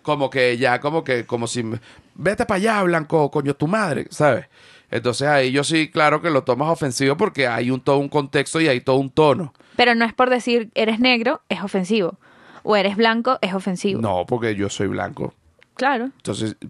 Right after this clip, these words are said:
Speaker 1: si me dice, "Tú, blanco, tú eres blanco", yo digo, "Sí soy".
Speaker 2: Claro.
Speaker 1: "Negro, tú eres negro".
Speaker 2: Claro.
Speaker 1: "Bueno, es negro".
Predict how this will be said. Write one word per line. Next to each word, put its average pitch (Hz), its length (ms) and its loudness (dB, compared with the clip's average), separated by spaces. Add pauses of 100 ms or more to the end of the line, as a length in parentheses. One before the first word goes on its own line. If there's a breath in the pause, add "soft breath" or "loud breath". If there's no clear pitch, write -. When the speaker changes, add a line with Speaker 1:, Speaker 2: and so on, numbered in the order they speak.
(120)
Speaker 1:
si 120 160 -4
me 107 80 -4
dice, 107 200 -6
"Tú, - 220 -14
blanco, 160 600 -4 (120)
tú - 80 0
eres 143 120 0
blanco", 143 360 0
yo 135 80 -4
digo, 92 160 -2
"Sí - 160 -6
soy". - 240 -6 (260)
Speaker 2:
Claro. 247 360 -4 (140)
Speaker 1:
"Negro, 156 300 0
tú 147 100 0
eres 147 120 0
negro". 135 380 0 (320)
Speaker 2:
Claro. 180 400 -6
Speaker 1:
"Bueno, 95 240 -6
es 95 80 -6
negro". 92 380 -8